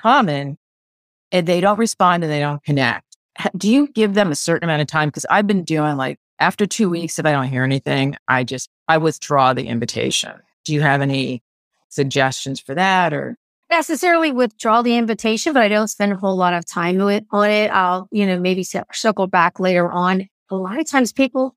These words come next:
Speaker 2: are that, and I think that's why it's important to see if they're posting frequently before you even send them a request. Because if they're not posting frequently or commenting, what's their activity like? If you see that every other month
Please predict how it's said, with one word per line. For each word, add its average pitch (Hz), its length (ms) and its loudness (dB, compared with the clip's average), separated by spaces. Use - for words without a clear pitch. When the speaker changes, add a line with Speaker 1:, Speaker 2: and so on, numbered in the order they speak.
Speaker 2:
are 214 260 0
that, 262 340 0
and 254 200 2
I 247 120 0
think 269 200 -2
that's 262 200 0
why 254 140 4
it's 233 160 -2
important 240 460 -2
to 254 100 2
see 240 220 0
if 220 100 -2
they're 214 140 -4
posting 196 500 -2
frequently 180 560 -2
before 196 340 0
you 220 140 4
even 185 300 0
send 202 480 0
them 226 100 2
a 240 60 2
request. 285 580 0
Because 285 240 -2
if - 80 -2
they're 294 140 2
not 330 240 2
posting 262 480 0
frequently 285 580 0
or 240 180 -2
commenting, 269 960 2
what's 233 220 -4
their 359 160 2
activity 226 600 0
like? 165 280 0
If 214 120 -4
you 320 180 0
see 349 260 2
that 247 240 2
every 277 360 2
other 226 240 2
month 208 360 0